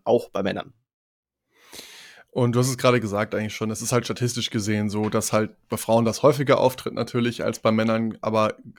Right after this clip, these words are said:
Speaker 2: auch da darf man es nicht unterschätzen, dass man das wirklich auch therapieren muss und sich da professionelle Hilfe suchen sollte. Also falls ihr unter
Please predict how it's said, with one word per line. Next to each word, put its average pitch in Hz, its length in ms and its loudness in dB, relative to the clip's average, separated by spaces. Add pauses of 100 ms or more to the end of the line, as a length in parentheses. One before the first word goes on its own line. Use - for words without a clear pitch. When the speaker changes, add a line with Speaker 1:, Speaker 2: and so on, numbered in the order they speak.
Speaker 2:
auch 107 360 -4
da 107 420 2
darf 110 200 0
man 107 140 -2
es - 60 -10
nicht - 100 -12
unterschätzen, 107 560 -4
dass 107 200 -4
man 107 120 -2
das 107 160 -4
wirklich 113 240 -4
auch 101 120 -4
therapieren 113 540 2
muss 110 220 2
und 104 100 -4
sich - 160 -10
da 110 120 4
professionelle 107 720 2
Hilfe 120 440 4
suchen 104 340 0
sollte. 101 380 0
Also 101 180 -4
falls 107 240 2
ihr 120 140 2
unter 113 340 2